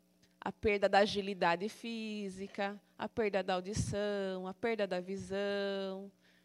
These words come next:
né? Então, ela vai perdendo essas funções físicas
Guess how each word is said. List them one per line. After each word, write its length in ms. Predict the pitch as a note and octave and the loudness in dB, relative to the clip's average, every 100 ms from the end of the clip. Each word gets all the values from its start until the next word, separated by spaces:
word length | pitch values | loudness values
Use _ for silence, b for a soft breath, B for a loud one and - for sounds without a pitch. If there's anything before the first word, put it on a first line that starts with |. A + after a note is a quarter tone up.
| b b | b b
né? 200 | G3 G#3+ | -4 -4
Então, 320 | A3 - B3 | -4 -2 -2
ela 200 | C4 C4+ | 0 0
vai 540 | C4 A#3 C4+ D#4 G4 A4+ - _ _ _ _ _ _ _ | 0 2 4 4 2 -4 -12 _ _ _ _ _ _ _
perdendo 760 | - C#4 D#4 G#3+ B3 E4+ G4+ C#4 | 2 2 2 0 0 0 0 0
essas 680 | C4 - A3 G3 - - _ _ | 0 0 0 0 -12 -18 _ _
funções 1000 | - A3 G#3+ - A#3 G#3+ E3+ D#3 - - | -14 -10 -8 -2 2 2 0 -6 -12 -18
físicas 1000 | - - B3+ F4+ C#4+ G#3+ - E3 E3+ - | -20 -6 0 2 2 -4 -6 -8 -8 -18